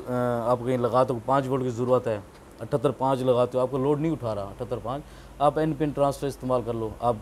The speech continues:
पाँच volt का zener लगाएं, ठीक है, एक resistance लगा दें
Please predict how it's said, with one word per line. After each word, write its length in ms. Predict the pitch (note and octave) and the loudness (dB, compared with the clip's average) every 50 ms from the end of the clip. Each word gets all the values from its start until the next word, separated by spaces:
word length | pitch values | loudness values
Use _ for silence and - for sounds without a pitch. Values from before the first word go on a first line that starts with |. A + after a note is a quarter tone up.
| - | 0
पाँच 180 | - B2+ C3+ C3+ | 0 2 2 2
volt 160 | C3 C3 B2 | 2 0 0
का 60 | C3+ B2 | -2 -2
zener 260 | G2+ A#2+ B2 C3+ C#3 | -2 2 2 2 2
लगाएं, 300 | D3 C#3+ C#3 C#3+ C#3+ C#3 - - - - - - - - - - - - - | 2 0 -2 -2 -4 -6 -10 -16 -20 -20 -20 -20 -20 -20 -20 -20 -20 -10 -6
ठीक 140 | C3+ B2+ A#2+ | -6 -4 -2
है, 180 | C#3 C#3 C3+ - - - - - - - | -2 -4 -4 -6 -14 -20 -20 -18 -6 -2
एक 160 | B2+ C3 A#2 | -2 0 0
resistance 380 | B2 A#2+ B2 - C#3 C#3+ - C#3 | 0 -2 -2 -2 -4 -6 -4 -2
लगा 240 | C#3+ C#3 C3 C#3 C3+ | 0 2 4 2 2
दें 220 | B2+ C3 B2+ A#2+ | 2 0 -4 -4